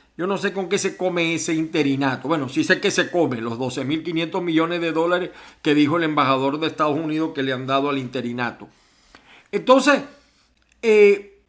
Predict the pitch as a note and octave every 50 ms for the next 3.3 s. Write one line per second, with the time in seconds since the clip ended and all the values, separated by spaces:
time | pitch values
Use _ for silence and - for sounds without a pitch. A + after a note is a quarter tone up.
0 | _ _ _ _ _ - A#3 G3+ - - C4 C4 - E4+ D#4 C#4+ C#4 C#4 C#4+ -
1 | - G3+ F#3 F3+ F#3 F#3 F#3 F#3+ F#3 - F3 E3 D#3 D3+ - - C#3+ A#2+ A#2+ A#2
2 | A2 A2 - - B2 A#2 A2+ - - _ _ _ _ - C3+ A#2+ A2 G#2+ A2 G#2
3 | G#2 A2+ A#2 C3+ D3 C#3